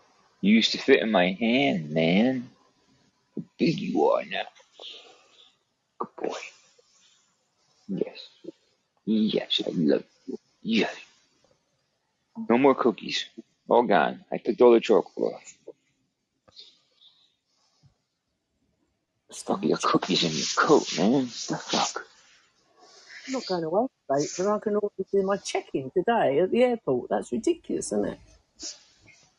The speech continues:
Speaker 1: What?
Speaker 2: I said, I, I just had an email to say I can check in at the airport today.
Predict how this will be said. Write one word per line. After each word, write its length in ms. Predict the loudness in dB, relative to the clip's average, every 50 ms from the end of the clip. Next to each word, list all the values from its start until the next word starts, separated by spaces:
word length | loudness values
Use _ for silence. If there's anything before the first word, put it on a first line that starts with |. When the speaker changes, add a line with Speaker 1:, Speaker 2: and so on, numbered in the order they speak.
| _ _ _ _ _ _ _ _ _ _ _ _ _
Speaker 1:
What? 440 | 6 8 8 8 8 6 2 -2 -6 -12 _ _ _ _ _ _ _ _ _ _ _ _ _ _ -20 -20 _ _ _ _ _ _ _ -6
Speaker 2:
I 60 | -6
said, 320 | 0 2 4 6 6 8 6
I, 220 | 6 6 4 2
I 40 | 0
just 200 | 0 0 2 4
had 140 | 4 4 4
an 120 | 4 4
email 360 | 4 4 4 4 4 4 2 2
to 120 | 0 -4
say 180 | 0 4 6 6
I 100 | 6 4
can 180 | 2 0 -4 -4
check 340 | -2 -2 -2 -2 0 0 0
in 140 | 2 4 4
at 120 | 2 4
the 120 | 4 4
airport 560 | 6 6 6 4 4 2 2 4 4 2 0 -4
today. 560 | -2 2 4 4 6 6 6 4 2 0 -2